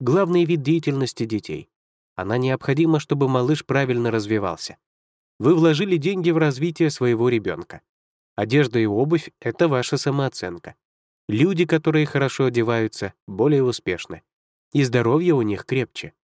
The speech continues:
Вы вложили деньги в себя, улучшили и продлили свою жизнь. Даже безделушки полезны. Мозг получает сигнал: «Я не бедный, я могу позволить себе излишества, со мной все хорошо».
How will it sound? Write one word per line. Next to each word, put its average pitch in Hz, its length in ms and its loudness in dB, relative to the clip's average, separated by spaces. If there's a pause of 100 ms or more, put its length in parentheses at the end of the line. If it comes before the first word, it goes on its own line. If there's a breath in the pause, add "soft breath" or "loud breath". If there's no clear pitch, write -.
(360)
Вы 143 160 4
вложили 139 440 2
деньги 123 360 0
в - 80 -4
себя, 127 420 -2 (240)
улучшили 110 560 0
и 104 100 0
продлили 123 500 -2
свою 113 340 -2
жизнь. 85 360 -10 (540)
Даже 208 280 2
безделушки 185 640 0
полезны. 87 520 -4 (520)
Мозг 131 380 0
получает 139 520 0
сигнал: 123 480 -4 (400)
«Я 95 320 -2
не 160 160 2
бедный, 101 560 -2 (380)
я 139 180 4
могу 151 300 2
позволить 156 520 2
себе 147 280 0
излишества, 165 640 -6 (400)
со 139 180 2
мной 127 260 2
все 160 220 0
хорошо». 175 500 -2